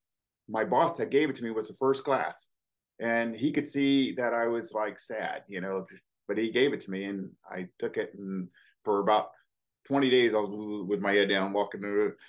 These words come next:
"Nobody likes me. What can I do?" You know, and stuff. And, but he noticed that. And then after about ninety days, he gave me a second counseling sheet. And in that counseling sheet, he said what good I was doing,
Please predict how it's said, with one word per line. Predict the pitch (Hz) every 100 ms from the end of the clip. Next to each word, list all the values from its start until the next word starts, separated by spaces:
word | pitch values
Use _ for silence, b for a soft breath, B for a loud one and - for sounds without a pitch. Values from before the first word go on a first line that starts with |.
| B B
"Nobody | 107 123 123 117
likes | 104 101 104 -
me. | 104
What | 101 98
can | 95
I | 98
do?" | 95 92
You | 98 85
know, | 90 90
and | 90
stuff. | - 101 101
And, | 98 92
but | 131
he | 143 170
noticed | 151 180 165 101
that. | 92 95 -
And | 113 110
then | 113 113
after | 127 127 127
about | 113 107 -
ninety | 120 170 131
days, | 98 101 101
he | 131
gave | 131 139
me | 139
a | 135
second | - 180 131 -
counseling | 104 101 107 98 95
sheet. | - 104 - _ _ b b b
And | 110 113
in | 151
that | 147 101 -
counseling | 147 170 117
sheet, | 117 110
he | 107
said | - 113 104 - _ _ -
what | 120 131 - - -
good | 170 208
I | 135 104
was | 101 90
doing, | 98 90 85 85